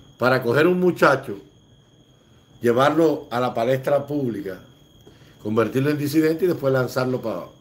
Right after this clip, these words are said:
pa Estados Unidos. Al final, yo no los condeno por sus palabras, sino por sus acciones. Cuando tú te pones a mirar la obra de, de, de, de Eliezer Ávila,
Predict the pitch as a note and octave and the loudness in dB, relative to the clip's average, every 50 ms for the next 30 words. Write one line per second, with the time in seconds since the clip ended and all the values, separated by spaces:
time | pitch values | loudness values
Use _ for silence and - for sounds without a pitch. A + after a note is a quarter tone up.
0 | - - - A#2+ A#2 A2+ A#2+ A2+ A#2 A2 - G2+ F#2+ D2+ C#2+ - - - - _ | -20 -12 -6 -6 -6 -4 -4 -4 -4 -4 -6 -8 -14 -14 -16 -20 -20 -20 -20 _
1 | - - - - - - - - - - - - - - - - - - - - | -20 -20 -20 -20 -20 -20 -20 -20 -20 -20 -20 -20 -20 -20 -20 -20 -20 -20 -12 -2
2 | A#2+ B2+ C3 C#3 D3 F3 G#3+ A#3+ A3+ G#3+ F3+ - - - - _ _ _ - B2 | 0 0 0 2 4 6 6 6 6 4 2 -4 -10 -18 -20 _ _ _ -4 2
3 | E3+ F#3+ G#3 A3 A3 G#3+ F#3+ - F#3+ F#3+ F#3 F#3+ A3 A#3+ B3 A#3 G3+ - F3 E3+ | 4 4 6 6 4 4 4 4 0 0 2 6 6 6 6 6 2 0 -2 -2
4 | - E3+ D#3+ D3+ - D3 D3+ E3+ E3+ D#3 B2+ A#2 G#2 F#2 - - - _ _ _ | -2 -2 -4 -2 2 2 4 4 4 4 2 -2 -6 -8 -10 -16 -20 _ _ _
5 | _ - - - C3 C#3+ D#3+ D#3+ D#3 F3 E3 D3 E3 E3 C#3+ C#3+ C3 C3 - C3 | _ -20 -12 -8 -4 -2 -2 0 0 -2 0 2 2 4 4 4 2 0 -2 -4
6 | G2+ - - - - - - - _ _ - - C3+ D3+ D#3+ G#3 F#3 A#3 A3+ A#3 | -4 -4 -6 -14 -20 -20 -20 -20 _ _ -6 0 0 0 2 4 6 4 6 6
7 | A#3 A#3 A3+ G3 G3 F#3+ F#3+ F#3+ G3+ G3+ F#3+ F3+ F3 E3 F3 G3 G3 F3+ F3 E3+ | 6 6 8 8 6 6 6 6 6 6 6 6 6 6 6 6 4 4 4 2
8 | D#3 D3+ D3+ C#3+ C3 A2+ F#2+ - - _ _ _ _ _ _ _ _ _ - A2 | 4 4 2 2 2 0 -2 -6 -12 _ _ _ _ _ _ _ _ _ -10 -4
9 | C3+ C#3 C#3 B2+ A2+ G2 - - - - - - - A2+ A#2+ C#3 C#3 C#3 C3+ B2+ | 0 2 2 2 2 0 -6 -16 -20 -20 -20 -16 -10 -4 0 0 2 4 4 4
10 | B2 A#2+ - A2+ A#2 C3+ C3 C3+ C#3+ C#3+ C#3 - F#3 F3+ F3+ F3 D#3+ C3 A#2 G2 | 4 2 -2 -4 -2 -2 -2 0 -2 -2 2 2 4 6 6 6 6 4 0 -4
11 | F2 D#2+ | -6 -12